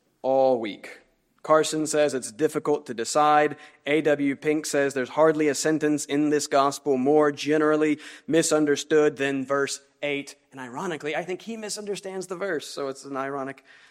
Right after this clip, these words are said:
statement. So what we're gonna do is we're gonna consider it, and I'm gonna give you my best shot. I'll give you the alternative option as well. I'm open to being wrong on some of the particulars,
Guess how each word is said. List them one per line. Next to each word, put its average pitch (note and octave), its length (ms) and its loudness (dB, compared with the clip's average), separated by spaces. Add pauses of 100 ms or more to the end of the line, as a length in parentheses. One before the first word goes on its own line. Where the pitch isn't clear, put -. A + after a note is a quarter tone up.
(100)
statement. - 460 -8 (200)
So G3 140 6
what B3+ 100 12
we're C4+ 80 10
gonna A#3+ 120 8
do A3+ 180 12
is F3+ 40 6
we're G#3 120 8
gonna G#3 100 6
consider F#3+ 420 6
it, F3 140 4
and E3+ 100 -2
I'm G#3+ 80 4
gonna A3 120 4
give F#3+ 180 6
you F#3 80 4
my F3 140 6
best G#3+ 600 4
shot. F#3+ 540 2 (320)
I'll D3+ 80 -6
give F3+ 220 6
you G3+ 100 4
the F#3+ 140 10
alternative F#3 640 6
option E3 560 2 (240)
as D#3 260 2
well. D#3 400 2
I'm G#3+ 280 6
open F#3+ 420 6
to F#3 100 0
being F3 280 6
wrong F3+ 400 10
on E3+ 180 6
some F#3 220 4
of E3 80 6
the D#3+ 100 4
particulars, D#3+ 800 6